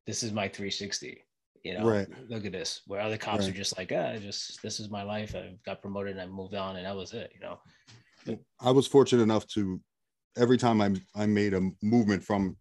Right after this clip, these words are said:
Speaker 2: from an agency, it was to better myself. And, you know, when we came on the job, guys didn't really change organizations that much. You, I mean, obviously we started in corrections and, well, you started in the military, but we started in corrections, and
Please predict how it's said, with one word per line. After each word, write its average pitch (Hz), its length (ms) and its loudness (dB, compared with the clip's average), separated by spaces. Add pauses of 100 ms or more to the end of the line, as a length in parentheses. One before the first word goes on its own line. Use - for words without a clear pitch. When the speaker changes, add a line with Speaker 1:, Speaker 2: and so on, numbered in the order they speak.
(120)
Speaker 2:
from 104 180 2
an 98 60 2
agency, 104 540 0
it 101 80 0
was 90 300 0 (280)
to - 100 -2
better 92 220 2
myself. 85 380 -6 (640)
And, 90 320 -4 (460)
you 113 120 2
know, 92 320 -2 (720)
when 107 280 2
we 139 120 6
came 139 240 6
on 143 140 6
the 123 80 4
job, 98 320 0 (440)
guys 123 240 8
didn't 123 300 4 (300)
really 113 580 2
change 113 720 0 (560)
organizations 110 720 6
that 95 140 0
much. 92 260 -2
You, 98 160 0 (180)
I 107 60 0
mean, 104 160 4
obviously 107 400 4
we 107 140 0
started 104 320 4
in 104 100 2
corrections 104 560 -2
and, 95 320 -4 (300)
well, 101 120 4
you 104 80 6
started 92 260 6
in 98 60 2
the - 20 4
military, 104 240 0
but 101 140 2
we 110 80 2
started 110 260 4
in 104 60 0
corrections, 107 540 -2
and 101 260 -4